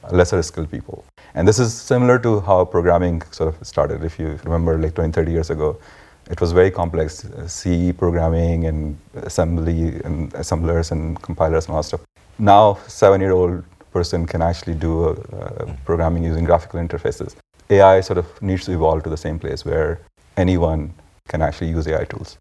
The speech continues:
So that's one trend that actually is happening. Second is A I still is somewhat of a black box in the sense that it's, you can create an algorithm and you can basically, uh, do predictions, but it is hard to explain why the prediction is, is that way and not the other way.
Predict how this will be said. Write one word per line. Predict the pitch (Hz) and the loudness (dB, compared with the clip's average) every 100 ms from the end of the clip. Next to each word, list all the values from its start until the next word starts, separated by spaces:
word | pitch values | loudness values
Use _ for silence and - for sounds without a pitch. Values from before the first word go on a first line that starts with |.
| _ - | _ 4
So | |
that's | 104 117 101 | 6 6 2
one | 95 95 | 0 0
trend | 92 82 | -4 -2
that | 80 78 | 0 0
actually | 78 - | -2 -4
is | 82 | -6
happening. | 85 - 85 | -6 -6 0
Second | 104 123 127 | 2 2 0
is | 107 - - | 0 -4 2
A | 104 | 6
I | 110 110 | 8 6
still | - 113 104 | 2 2 2
is | 95 | 2
somewhat | 90 90 85 | 0 0 0
of | 87 | -2
a | |
black | 78 78 - | 0 0 2
box | 110 - - - _ - | 0 0 -10 -20 _ -8
in | 98 | -4
the | 87 | 0
sense | 95 87 | 0 2
that | 87 | 0
it's, | 85 80 - - 85 | 0 -10 -14 -18 -6
you | 90 | -4
can | 87 85 | -2 -2
create | 78 92 87 | -2 0 0
an | 90 | 2
algorithm | 85 82 82 82 82 85 | 0 2 2 2 -2 -4
and | 80 80 | -4 -6
you | 80 | -6
can | 82 82 | -6 -6
basically, | 80 - - 85 80 78 - | -6 -8 -4 -2 -2 -6 -8
uh, | 78 | -6
do | 85 | -4
predictions, | 80 82 - 110 113 - - - - | -2 -4 -4 -6 -6 -8 -18 -16 -4
but | 85 - | -4 -4
it | 80 | -8
is | |
hard | 80 82 80 | -2 -2 -2
to | 85 | -6
explain | - 82 80 | -6 -4 -2
why | 80 | -2
the | 76 | -2
prediction | 71 76 - 78 58 - | -4 -6 -6 -8 -8 -8
is, | 76 - | -10 -8
is | 80 | -4
that | 73 73 | -2 -2
way | 80 78 | -4 -4
and | |
not | 78 73 | -4 -4
the | 73 | -2
other | 76 | -2
way. | 82 | -2